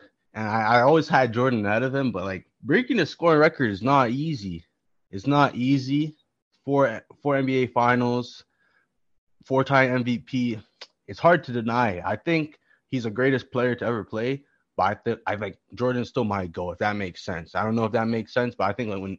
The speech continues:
in terms of, like, all time, like, LeBron is that guy. Jordan was better just in his prime, but the longevity wasn't there. You know what I mean?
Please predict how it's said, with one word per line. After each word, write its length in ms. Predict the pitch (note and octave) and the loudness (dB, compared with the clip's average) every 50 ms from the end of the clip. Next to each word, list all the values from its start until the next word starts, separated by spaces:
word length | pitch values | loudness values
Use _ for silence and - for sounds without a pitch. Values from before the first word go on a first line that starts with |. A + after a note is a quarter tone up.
| _ _ G2 | _ _ -14
in 80 | G2 | -12
terms 320 | - - A#2+ A2+ A2 G2 G#2 | -8 -6 -6 -4 -4 -6 -8
of, 120 | F#2 E2 | -8 -6
like, 200 | E2 D#2 D#2 - _ _ _ _ _ _ _ _ _ _ _ _ _ _ _ _ _ _ _ _ _ _ _ _ _ _ - | -6 -6 -8 -8 _ _ _ _ _ _ _ _ _ _ _ _ _ _ _ _ _ _ _ _ _ _ _ _ _ _ -4
all 240 | - A2+ A#2+ A2+ G#2 | -2 0 0 0 -2
time, 320 | - - A#2+ A#2+ B2 B2 | -4 -2 0 0 0 0
like, 180 | G#2 F#2 F2+ - - - - _ _ G2+ | -2 -6 -10 -14 -18 -20 -20 _ _ -10
LeBron 240 | G2+ G2 C3+ D3 C#3+ | -4 0 2 2 2
is 80 | B2+ | 2
that 200 | C3 C3 A#2+ G#2 | 2 2 0 2
guy. 380 | F2+ A#2 B2+ C3+ A2+ F2 E2+ E2 F2+ F#2+ - | 2 4 6 6 6 4 2 -4 -14 -12 -4
Jordan 480 | - A#3 C4+ - C3 A#2+ G#2 F#2+ F2+ _ _ | -2 0 0 0 0 -2 -2 -4 -8 _ _
was 200 | - E2+ G2+ G2 | -12 -10 -10 -8
better 380 | F#2 G2+ A#2 C3 C#3+ C#3+ C3+ A#2+ | -4 -2 0 2 2 2 0 -2
just 200 | F#2+ G2 - - | -4 -8 -12 -8
in 80 | A2 A#2 | -6 -6
his 140 | G#2+ - | -6 -6
prime, 360 | - - C3+ C3+ C#3+ D3 C3+ A2+ | -4 -2 0 2 2 2 2 0
but 200 | G2 F2+ D#2 - _ _ _ _ | -2 -4 -8 -10 _ _ _ _
the 100 | - G#2 | -6 -2
longevity 560 | A2 A2+ B2 B2+ A2+ B2 C3 C3 C3 B2+ A#2 | 0 2 2 2 2 2 2 2 2 0 -2
wasn't 300 | A2 A2+ G#2+ G#2+ G2 F#2+ | -2 -2 -2 -2 -2 -2
there. 220 | G2+ G2 F2+ E2 | -2 -2 -4 -4
You 140 | E2+ F2 F#2 | -6 -6 -6
know 100 | G2 G2+ | -4 -4
what 100 | G#2+ G#2 | -2 -2
I 60 | G#2+ | -2
mean? 260 | A2 A2+ A#2+ B2 B2+ | -4 -4 -4 -4 -6